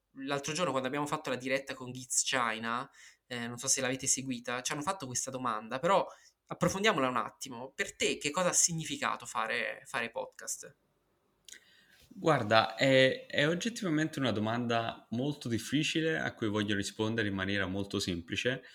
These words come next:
Speaker 2: Così come è partito Spin-Off, cioè volendo trasportare quelle che erano le nostre conversazioni private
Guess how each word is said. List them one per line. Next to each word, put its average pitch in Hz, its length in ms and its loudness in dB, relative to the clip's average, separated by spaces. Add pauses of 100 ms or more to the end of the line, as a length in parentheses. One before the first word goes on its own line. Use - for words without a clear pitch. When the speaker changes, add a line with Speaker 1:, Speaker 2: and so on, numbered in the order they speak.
(480)
Speaker 2:
Così 185 220 4
come 139 300 4
è 120 100 4
partito 117 580 0
Spin-Off, 120 680 -4
cioè 98 320 4
volendo 107 640 -2
trasportare 107 760 0
quelle 98 240 2
che 95 80 2
erano 92 680 -2
le 90 160 0
nostre 117 380 4
conversazioni 101 640 0
private 98 720 2